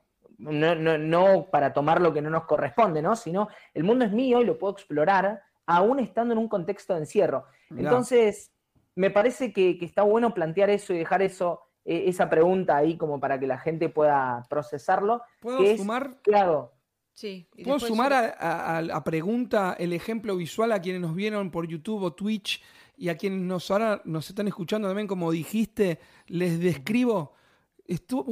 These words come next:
Speaker 2: buenísimo lo del metro cuadrado y nosotros en chiste estiramos. Yo
Speaker 1: Ujú.
Speaker 2: hago el chiste, "Ay, ay, nos agarramos, nos trenzamos los dedos". Así todo teníamos la libertad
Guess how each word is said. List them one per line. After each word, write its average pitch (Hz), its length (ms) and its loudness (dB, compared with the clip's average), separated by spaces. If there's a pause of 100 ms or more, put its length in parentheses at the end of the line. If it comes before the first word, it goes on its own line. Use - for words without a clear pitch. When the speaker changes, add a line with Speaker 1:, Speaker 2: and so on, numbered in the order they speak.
Speaker 2:
buenísimo 226 480 -2
lo 190 80 -2
del 190 100 -2
metro 202 280 -6
cuadrado 185 520 0
y 156 140 -10
nosotros 196 640 -10
en 156 180 -14
chiste - 380 -10
estiramos. 170 880 -4 (560)
Yo 190 220 0
Speaker 1:
Ujú. 202 80 6
Speaker 2:
hago 202 180 2
el 196 80 -2
chiste, 220 260 -4
"Ay, 294 240 0
ay, 311 160 0
nos 247 220 -6
agarramos, 262 400 -2
nos 233 80 -6
trenzamos 269 340 -4
los 269 120 0
dedos". 302 320 -2 (380)
Así 185 320 -10
todo 269 300 -4
teníamos 233 360 -6
la 208 80 0
libertad 196 640 -2